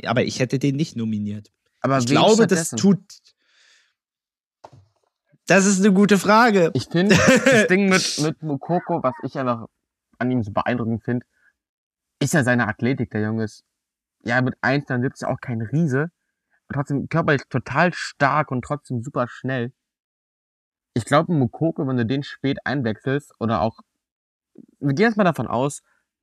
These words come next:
Speaker 2: Füllkrug startet. Halbzeit null null, passiert nix.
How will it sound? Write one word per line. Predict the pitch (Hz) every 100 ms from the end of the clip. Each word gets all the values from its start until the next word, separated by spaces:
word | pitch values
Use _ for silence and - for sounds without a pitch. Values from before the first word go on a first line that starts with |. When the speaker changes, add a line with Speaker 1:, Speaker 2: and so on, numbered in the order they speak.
| _ _
Speaker 2:
Füllkrug | - - 165 165 156 120
startet. | - 107 101 104 - _ _ _ _ _ _ _
Halbzeit | - 143 160 - 151 139 139 _ _ _ _ _ _ _ _ _ _ _
null | 127 131
null, | 120 107
passiert | - 113 117
nix. | 107 98